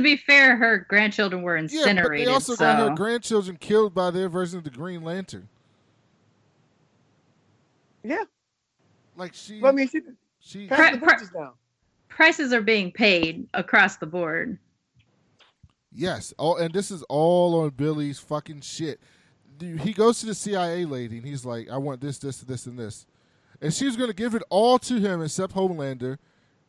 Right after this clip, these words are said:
Speaker 2: including protecting his people's family members. And he
Speaker 1: Mm-hmm.
Speaker 2: goes, "Oh, fuck that! Uh, it's Homelander or nothing." And he's
Speaker 1: Yeah.
Speaker 2: willing to let his people's f-, f-, family die for his shit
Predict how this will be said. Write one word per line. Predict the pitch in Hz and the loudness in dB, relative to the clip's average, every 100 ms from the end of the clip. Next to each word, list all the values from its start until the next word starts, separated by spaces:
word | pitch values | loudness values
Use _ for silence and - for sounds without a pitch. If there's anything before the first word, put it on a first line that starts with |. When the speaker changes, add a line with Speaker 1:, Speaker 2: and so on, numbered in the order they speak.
| _ _ | _ _
Speaker 2:
including | 180 180 - - - 285 294 277 | -8 -8 -10 -14 -2 0 0 -2
protecting | 233 - 220 220 214 202 | -6 -4 -4 -4 -6 -6
his | 185 190 147 120 _ _ _ _ | -2 -2 -2 -12 _ _ _ _
people's | - 233 - 156 - | -8 -8 -6 -8 -6
family | 160 180 175 139 | -8 -6 -6 -8
members. | 120 110 104 113 - _ _ _ _ _ _ _ | -10 -12 -12 -16 -18 _ _ _ _ _ _ _
And | 165 180 | -4 0
he | 202 | 2
Speaker 1:
Mm-hmm. | 190 | 4
Speaker 2:
goes, | 180 170 160 151 - _ _ _ _ _ _ | 6 4 2 -4 -10 _ _ _ _ _ _
"Oh, | 147 | -6
fuck | - 156 - | -2 -4 -4
that! | 110 90 _ - | -12 -14 _ -20
Uh, | 104 | -14
it's | 123 - | -12 -6
Homelander | 170 170 156 151 | -6 -4 -6 -4
or | 143 131 | -6 -6
nothing." | 131 - 87 _ _ _ _ _ _ | -10 -12 -20 _ _ _ _ _ _
And | 196 | -4
he's | 233 | 0
Speaker 1:
Yeah. | 175 165 | 2 6
Speaker 2:
willing | 220 269 240 | 6 6 2
to | |
let | 214 214 180 | -2 0 0
his | 196 - | -2 -6
people's | - 196 185 156 - | -8 -8 -6 -10 -12
f-, | - _ - | -20 _ -20
f-, | - | -10
family | 156 170 147 120 | -6 -6 -6 -8
die | 127 127 90 98 _ _ _ _ | -8 -8 -12 -18 _ _ _ _
for | - 156 131 | -2 -2 0
his | 156 156 143 | -2 -6 -8
shit | - 160 | -8 -10